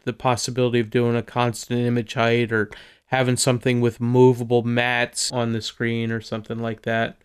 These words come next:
I don't wanna say I'm lazy, but I definitely tend to go for the best bang for the buck type solutions.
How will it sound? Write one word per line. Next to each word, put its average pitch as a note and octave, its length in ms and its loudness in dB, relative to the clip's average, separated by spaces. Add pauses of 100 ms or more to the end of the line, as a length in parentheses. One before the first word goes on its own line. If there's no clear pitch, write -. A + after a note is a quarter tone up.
(160)
I - 340 -8
don't F3+ 120 6
wanna D3+ 140 6
say D#3 220 4
I'm B2 200 2
lazy, C3+ 840 4
but A#2 380 0
I D3 180 2
definitely D3+ 560 0
tend B2+ 260 0
to B2 40 0
go B2+ 200 4
for C3 180 -2
the A#2+ 120 0
best A#2+ 360 -2
bang A#2 300 2
for - 160 -6
the A2+ 120 -2
buck A#2 460 -2
type A2+ 220 0
solutions. A#2 800 -4